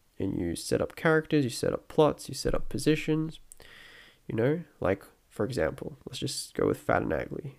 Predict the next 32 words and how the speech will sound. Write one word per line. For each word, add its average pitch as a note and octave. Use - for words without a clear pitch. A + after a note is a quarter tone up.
It's -
like -
a -
thought -
comes G#2+
up, E2
or, C3
you C#3
know, A#2
okay, A2
maybe G#2+
make A2
it -
more G2+
practical. -
"I'm G2+
worthless." -
Okay, -
a C3
thought -
comes -
up, -
"I'm A#2+
worthless," G#2+
or, F#2
"Wow, G#2
how -
horrible A2+
am F#2
I?" -
You -
know, F#2